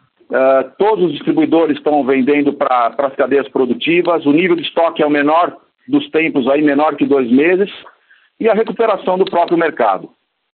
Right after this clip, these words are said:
Construção civil, e aí a C S N é, é impactada diretamente em planos, longos e cimentos, tá tudo positivo, tudo azul.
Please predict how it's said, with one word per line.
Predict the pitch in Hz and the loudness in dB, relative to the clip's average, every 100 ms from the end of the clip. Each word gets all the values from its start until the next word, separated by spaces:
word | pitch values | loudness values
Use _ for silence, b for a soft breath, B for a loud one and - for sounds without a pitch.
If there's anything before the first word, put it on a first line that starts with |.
| _ b b - | _ b b -2
Construção | 185 202 226 233 | -2 0 0 0
civil, | - 170 160 143 98 - _ _ _ _ _ _ _ | -2 0 2 2 0 -4 _ _ _ _ _ _ _
e | - 151 | -2 2
aí | 151 | 2
a | 190 | 0
C | 190 | 0
S | 185 - 180 | -4 -2 -2
N | 196 | 0
é, | 185 160 | 0 0
é | 143 | 0
impactada | 147 160 160 - 175 180 | -2 -2 -6 -4 -2 0
diretamente | 156 170 180 160 147 147 | 0 0 0 -2 -2 0
em | 123 | -2
planos, | 117 165 202 196 139 | 0 0 2 0 2
longos | 160 185 180 | 2 2 0
e | 170 | 0
cimentos, | 160 135 - | 0 0 -2
tá | 196 | -4
tudo | 190 240 240 | 0 0 0
positivo, | - 220 185 - 135 104 | 0 0 -2 0 0 0
tudo | - 190 202 | 0 0 0
azul. | 156 131 104 | 0 0 0